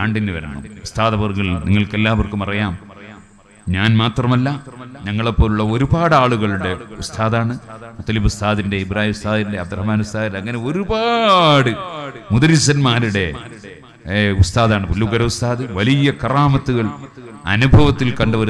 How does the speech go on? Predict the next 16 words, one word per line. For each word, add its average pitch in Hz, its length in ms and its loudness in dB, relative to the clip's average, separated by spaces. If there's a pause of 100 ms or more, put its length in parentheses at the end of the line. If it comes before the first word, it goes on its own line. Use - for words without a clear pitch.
നിങ്ങളെ 117 200 2
നാട്ടുകാർ 107 420 2
പോലും 98 240 2
ഉണ്ട്. 82 160 -4 (560)
ആ 98 40 0 (100)
മഹാനായ 101 400 0
ഉസ്താദിന്റെ 98 500 -2 (240)
ആണ്ട് 104 260 4 (200)
വരുന്ന 101 260 -2
ബുധനാഴ്ച 104 460 0 (600)
നിങ്ങളെല്ലാവരും, 107 540 2 (120)
അല്ല, 104 160 -6
ബുധനാഴ്ച 120 280 -4
അല്ലേ? 95 120 -12 (460)
ബുധനാഴ്ച 113 440 2 (100)
എല്ലാവരും 127 380 4